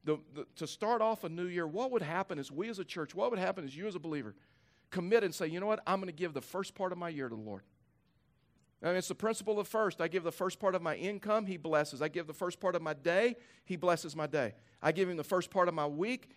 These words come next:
he blesses my week. I give him the first part of my year, he blesses my, what would happen if we made a com-, a, a commitment and says, "You know what? In January, I'm gonna be there every weekend, and I'm gonna, I'm gonna walk through this process, and I'm gonna understand this for myself,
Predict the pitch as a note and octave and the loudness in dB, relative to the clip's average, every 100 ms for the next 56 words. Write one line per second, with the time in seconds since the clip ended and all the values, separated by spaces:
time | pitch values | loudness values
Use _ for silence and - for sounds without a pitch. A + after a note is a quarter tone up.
0 | - F3+ F3 F3 F3+ D#3 D3+ C3+ A2 - | -6 0 4 2 2 -4 -2 -2 -6 -10
1 | - - - E3 G3 F#3+ D#3+ F#3 F3 G#3 | -20 -4 0 2 2 0 0 -2 0 2
2 | F#3 E3+ D3+ E3 A3+ B3+ A#3+ _ G#3+ E3+ | 4 4 0 -2 -2 -2 -4 _ -4 2
3 | F3+ E3+ D#3 E3+ D#3+ F#3+ A#3+ A#3+ G3 F#3+ | 0 0 -6 -6 0 2 4 4 2 2
4 | G3 D3+ F3 F#3 F3+ E3 F3+ E3 - C#3+ | 0 -6 -6 -2 -2 -2 -2 -2 -2 0
5 | D3 - C#3 - D#3+ E3 A3+ C3+ A#2 D3 | 0 0 -6 -6 -4 -2 -2 -4 -6 -8
6 | C#3 F3 G3+ G#3+ - - - D#3+ C3+ E3 | -6 -4 -2 -2 -6 -20 -6 -6 -2 0
7 | G3 G#3 F3 D3 C3 C3+ - - E3+ F3+ | 2 0 0 0 0 -2 -10 -4 -2 0
8 | D#3+ F#3 F3+ A#3 - F#3 F3+ D#3+ D#3 D3 | -4 -2 0 0 2 2 2 -2 -2 -4
9 | C3 C3+ D#3 G3+ F3+ C3+ - - _ F3 | -2 0 0 0 -2 -4 -8 -20 _ 0
10 | G#3+ E3+ C3+ D#3+ A#3 A#3 A#3+ A3 G#3+ - | 2 -2 -2 0 0 0 -6 -4 -4 -2
11 | F#3+ F3 D#3+ - C#3+ F3+ A3+ E3+ F#3+ A#3+ | -2 -2 -6 -8 -6 -2 0 0 -2 -4
12 | G3 A3+ G#3 G3 - F#3+ E3+ D#3 E3+ C3+ | -6 -6 -6 -6 -6 -6 -6 -6 -2 -2